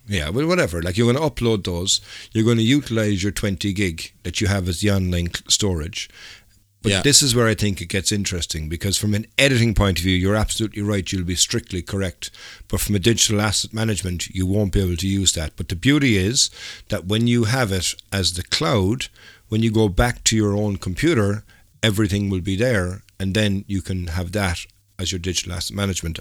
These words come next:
Speaker 1: on your computer.
Speaker 2: Correct. Yeah. You just gotta pick your poison, really, don't you?
Speaker 1: You do, but you gotta find an orange apple pen now.
Speaker 2: Yeah. So, look, I'm gonna talk through kind of a few bullet points that I've wrote down. So,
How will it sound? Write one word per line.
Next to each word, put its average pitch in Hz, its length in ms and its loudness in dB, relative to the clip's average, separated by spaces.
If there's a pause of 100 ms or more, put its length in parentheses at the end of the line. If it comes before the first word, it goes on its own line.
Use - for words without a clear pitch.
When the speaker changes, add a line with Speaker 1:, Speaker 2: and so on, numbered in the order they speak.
(160)
Speaker 1:
on 90 100 -4
your 90 140 -6
computer. - 380 -10 (1120)
Speaker 2:
Correct. - 320 -6 (1200)
Yeah. 160 180 4 (800)
You 104 80 -6
just 98 140 -2
gotta 123 160 4
pick 143 200 2
your 107 80 -2
poison, 123 380 4
really, 90 220 0
don't 127 260 0
you? 131 60 2 (760)
Speaker 1:
You 151 100 2
do, 135 180 4
but 156 120 0
you 156 60 2
gotta 131 180 2
find 123 260 2
an 117 60 2
orange 110 260 2
apple 98 240 -2
pen 104 240 -2
now. 110 140 -2 (800)
Speaker 2:
Yeah. 78 280 -8 (640)
So, - 380 2
look, 156 280 0
I'm 156 80 0
gonna 160 140 2
talk 170 360 0
through 139 420 2
kind 113 220 -2
of 98 200 -4
a 107 60 -6
few 123 240 0
bullet 120 360 0
points 90 340 -2
that 92 100 -4
I've 90 120 -4
wrote 92 220 -4
down. 87 300 -6
So, 80 300 0